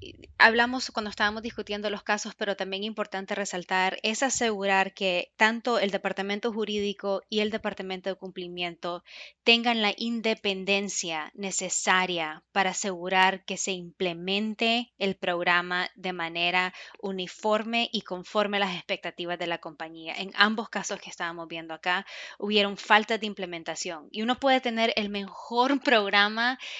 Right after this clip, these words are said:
del mundo. Si no se implementa, no es efectivo y el Departamento de Justicia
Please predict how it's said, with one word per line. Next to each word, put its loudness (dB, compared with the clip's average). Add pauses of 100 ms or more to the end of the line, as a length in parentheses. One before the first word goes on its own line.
(140)
del 2
mundo. 0 (1400)
Si 0
no 0
se 0
implementa, 0
no -2
es -4
efectivo -4 (1200)
y 0
el 4
Departamento -2
de -8
Justicia -2